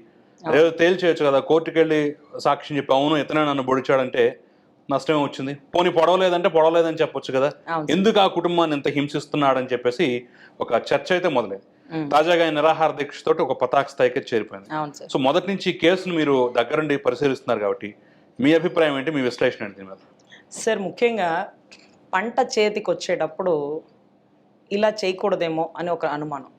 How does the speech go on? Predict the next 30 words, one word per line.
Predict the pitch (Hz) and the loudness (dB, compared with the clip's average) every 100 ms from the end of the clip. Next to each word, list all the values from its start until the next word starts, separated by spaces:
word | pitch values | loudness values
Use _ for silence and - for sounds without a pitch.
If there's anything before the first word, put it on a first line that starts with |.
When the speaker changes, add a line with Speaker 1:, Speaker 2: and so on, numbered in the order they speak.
| 165 | -6
Speaker 1:
ఎందుకంటే | 160 202 180 202 175 165 | -2 -2 -2 0 2 2
ఒక | 165 180 | 0 -2
మూడు | 185 202 190 | 0 0 0
నాలుగు | 180 170 | 0 0
నెలల్లో | 175 202 208 | -2 0 0
ప్రభుత్వం | 165 165 170 180 151 | 0 -2 -2 -2 -2
మారిపోతుంది, | 151 160 156 - 151 | -2 -4 -8 -8 -4
అది | 156 | 0
రాష్ట్ర | 143 143 - | 0 -2 -6
ప్రజలందరికీ | 147 147 139 139 - | -8 -4 -6 -6 -8
తెలుసు, | 160 147 - 196 180 156 | -6 -6 -6 -4 -4 -4
అధికార | 170 160 156 | -4 -4 -4
పార్టీ | - 139 139 | -4 -6 -8
వ్యక్తులకు | 135 135 - | -12 -14 -10
కూడా | 139 | -10
తెలుసు. | 127 131 - - _ _ _ _ - _ - | -10 -14 -18 -20 _ _ _ _ -20 _ -6
దాని | 254 | -2
తర్వాత | - 247 294 285 | 0 2 2 2
అతను | 262 247 | 0 0
బెయిల్ | 196 226 | 2 2
మీద | 240 240 | 2 0
బయటకు | 196 190 - 214 | 2 0 0 -4
వచ్చేస్తాడు, | 208 202 - 185 | -2 -4 0 0
అసలు | 190 185 175 | 0 0 -4
నిర్దోషిగా | 196 208 269 262 240 | -4 2 2 4 2
బయటకు | 196 196 190 | 4 2 0
వచ్చేస్తాడు, | 190 190 175 185 175 175 | -6 -6 -4 -2 -2 0
కేసు | 202 202 | -2 -2
త్వరితగతిన | 190 202 208 214 208 | -4 -2 0 0 0
అయిపోతుంది. | 175 151 147 - | -4 -4 -10 -12